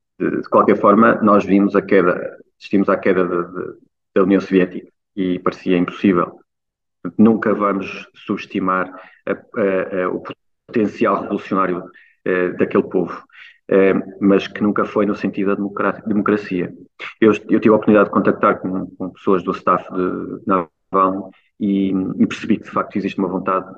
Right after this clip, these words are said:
de, eh, de partilha de, de valores democráticos e de afirmação de valores democráticos e de um,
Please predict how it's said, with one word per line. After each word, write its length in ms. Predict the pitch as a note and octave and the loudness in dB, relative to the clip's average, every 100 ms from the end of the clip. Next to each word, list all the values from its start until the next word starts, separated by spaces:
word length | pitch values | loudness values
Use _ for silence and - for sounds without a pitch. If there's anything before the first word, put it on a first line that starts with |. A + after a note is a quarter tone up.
| - | -14
de, 280 | - F2+ F2+ - _ _ _ _ _ _ _ _ - | -10 -10 -10 -18 _ _ _ _ _ _ _ _ -12
eh, 340 | - - - | -10 -10 -12
de 680 | - - _ _ _ _ - | -14 -20 _ _ _ _ -4
partilha 460 | B2 G#2+ A#2 A2 G#2 | -2 0 2 4 4
de, 220 | G#2 G2 | 2 -2
de 80 | - | 0
valores 260 | G#2+ G#2 | 4 4
democráticos 760 | G#2+ F#2+ - G2 - F#2+ F2+ F2 | 4 2 2 2 0 -6 -10 -6
e 80 | F#2 | -2
de 80 | |
afirmação 500 | F#2 - G2 F2+ F#2 | -2 -2 -4 0 -2
de 60 | F2+ | 0
valores 200 | F2+ E2+ | -2 -4
democráticos 680 | F2+ F2 G2 F#2 G2 F2+ E2 | -4 -2 0 -2 -4 -12 -8
e 120 | F2+ | -8
de 80 | F2 | -4
um, 160 | F2 | -4